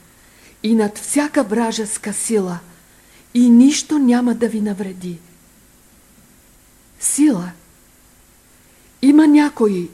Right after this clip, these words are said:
от стоящите тук, които няма да вкусят смърт,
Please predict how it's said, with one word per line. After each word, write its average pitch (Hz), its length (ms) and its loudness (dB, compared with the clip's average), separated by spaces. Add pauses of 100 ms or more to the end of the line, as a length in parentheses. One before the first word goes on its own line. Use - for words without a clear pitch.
(140)
от 220 160 -6
стоящите 214 880 -6
тук, - 440 -14 (640)
които 233 360 0
няма 233 320 0
да 202 120 -4
вкусят 233 540 -10
смърт, 240 520 -4